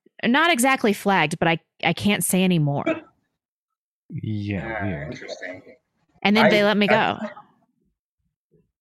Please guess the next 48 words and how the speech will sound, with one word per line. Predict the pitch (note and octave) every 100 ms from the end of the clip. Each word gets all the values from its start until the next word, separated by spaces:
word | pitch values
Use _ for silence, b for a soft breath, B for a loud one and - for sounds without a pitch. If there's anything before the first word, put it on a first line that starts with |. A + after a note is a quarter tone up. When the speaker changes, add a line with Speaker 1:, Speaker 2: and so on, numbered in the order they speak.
| _
Speaker 3:
Interesting. | C#3 C#3+ - - F#2 F#2 - F#2 - -
I, | C3
I, | -
yeah, | D3 C#3 B2+
I |
kinda | F3 E3+
had | D#3+ D#3+ C3+
a |
weird | B2+ C#3+ C3
moment | B2 B2+ A2+
like | A2+ -
that. | A#2+ A#2+
It | C#3
was | C3 B2
a, | A2 G#2 _ _ _ _ -
the | D#3
longest | G3+ G#3 E3+
I've | E3
ever | D3 B2
spent | - - B2+ B2+
at | A#2
a, | A2+ A2
uh, | G#2+ G#2 G#2 -
T | B2
S | G#2+ A#2
A |
checkpoint. | G#2+ G2+ _ _ _ -
Speaker 1:
Yeah. | G3+ G3 G3 G#3 G#3+ A3
Speaker 3:
But | D#3
anyway. | E3+ B2 G2+ - _ _ _ _ -
Speaker 1:
I | A#3+ _ -
think | E4
it | F4
has | D#4+
Speaker 3:
It | C#4
Speaker 1:
something | C4+
to |
Speaker 3:
was | B3
Speaker 1:
do | A#3
with | G#3
the |
Speaker 3:
kinda | -
Speaker 1:
Capitol. | G3 F#3 F#3+ G3+ G3+
People | G#3+ F#3+
that | F#3
have | F3
been | E3
talk-, | D#3+ E3 D3+